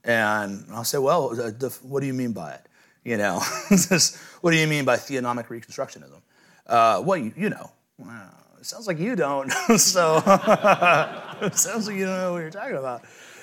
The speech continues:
You've been listening to some podcasts, huh?" Um, but, uh, so they got this long list,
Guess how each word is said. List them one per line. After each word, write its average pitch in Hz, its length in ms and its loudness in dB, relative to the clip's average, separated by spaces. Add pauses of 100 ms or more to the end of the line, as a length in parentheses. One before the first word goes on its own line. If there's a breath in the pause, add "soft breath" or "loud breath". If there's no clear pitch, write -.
(140 loud breath)
You've 165 120 -2
been 202 120 2
listening 170 240 -2
to 131 40 -2
some 143 140 -4
podcasts, 196 580 -2
huh?" 175 340 -8
Um, 123 640 4 (120)
but, 135 280 8
uh, 117 340 4 (880 loud breath)
so 185 200 4
they 180 100 8
got 180 140 8
this 151 140 2
long 202 600 6
list, 151 640 4